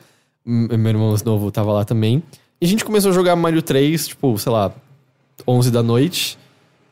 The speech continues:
E, ou só podia ser até um pouquinho mais cedo. E fomos passando de fase em fase.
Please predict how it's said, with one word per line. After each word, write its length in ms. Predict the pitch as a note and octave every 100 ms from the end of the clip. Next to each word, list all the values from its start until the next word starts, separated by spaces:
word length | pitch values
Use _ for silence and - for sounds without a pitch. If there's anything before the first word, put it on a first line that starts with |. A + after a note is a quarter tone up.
| -
E, 180 | A#2+
ou 100 | A#2 A#2+
só 180 | -
podia 200 | A#2 C3+
ser 120 | D3 D3+
até 60 |
um 20 | C#3+
pouquinho 220 | C#3 C#3+
mais 140 | C#3
cedo. 180 | C3+ B2+
E 40 |
fomos 220 | D#3+ B3 C4
passando 420 | D#4+ - B3 A3+
de 140 | F3
fase 380 | F3 E3 D#3 D3
em 80 | D#3
fase. 420 | - A#2+ A2 G#2